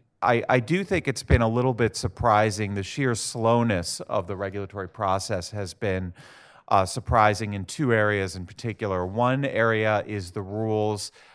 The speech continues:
like the Volcker Rule, where there were joint rulemaking processes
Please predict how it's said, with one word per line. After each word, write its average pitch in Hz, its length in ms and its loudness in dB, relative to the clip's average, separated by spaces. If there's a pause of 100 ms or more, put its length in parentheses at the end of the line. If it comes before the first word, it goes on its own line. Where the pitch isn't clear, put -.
(140)
like 104 260 0
the 113 100 -4
Volcker 101 300 0 (100)
Rule, 101 320 2
where 95 140 -2
there 92 220 0
were 90 180 -2
joint 104 460 -4
rulemaking 104 520 -6
processes 131 760 -4